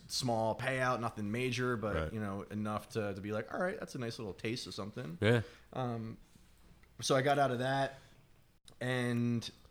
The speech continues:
Speaker 1: I was looking to do something. Um, I was ready for a change, and I went to my parents, and I'm like, "All right, I feel like I'm ready to work for you guys now."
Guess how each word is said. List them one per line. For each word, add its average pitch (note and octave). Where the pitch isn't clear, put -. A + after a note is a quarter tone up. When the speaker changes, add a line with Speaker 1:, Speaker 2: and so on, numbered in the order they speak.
Speaker 1:
I B2+
was C3
looking C#3+
to A#2
do A#2
something. G#2+
Um, G#2
I G2+
was A2+
ready A#2+
for B2
a G#2+
change, G#2+
and A2
I -
went B2
to C3+
my A#2+
parents, C#3+
and A2+
I'm G#2+
like, G#2
"All E3+
right, C3+
I -
feel E3+
like D3
I'm B2
ready B2+
to A2+
work C#3+
for C3
you G#2+
guys F#2+
now." F2+